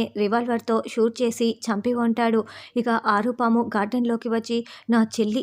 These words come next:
సేఫ్" అని చాలా సంతోషపడుతూ అక్కడి నుంచి మాయమైపోతుంది. ఆరు యమలోకంలో ప్రత్యక్షమవగానే, "రాజుగారు, మీకు చాలా కృతజ్ఞతలు.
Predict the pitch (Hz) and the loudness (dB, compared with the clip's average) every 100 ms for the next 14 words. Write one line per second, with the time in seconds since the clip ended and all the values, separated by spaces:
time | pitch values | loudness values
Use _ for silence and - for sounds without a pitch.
0 | - - 370 349 - - 226 233 226 226 | -6 2 4 4 -2 0 2 4 2 -2
1 | 208 240 - 208 208 233 240 240 220 233 | 0 0 -2 -4 -2 -6 -4 -4 -2 0
2 | 226 233 226 226 214 220 240 233 208 220 | 0 -2 -4 -2 0 0 0 0 0 2
3 | 240 226 233 233 233 226 226 - _ _ | 2 2 0 -2 0 2 2 0 _ _
4 | _ _ _ _ _ 240 247 233 247 - | _ _ _ _ _ 2 4 2 2 -2
5 | _ _ 262 294 339 339 247 220 233 233 | _ _ 0 2 2 0 2 2 2 0
6 | 247 214 247 - 254 240 233 233 233 233 | -2 -4 -4 -4 -4 -2 0 0 2 0
7 | 233 - - 233 220 220 240 226 262 302 | -2 -12 -12 -2 0 0 -2 0 0 -4
8 | - - 233 240 254 277 294 359 - 208 | -8 0 2 2 -2 -2 0 0 -2 -4
9 | 247 247 247 233 | -2 -2 -2 0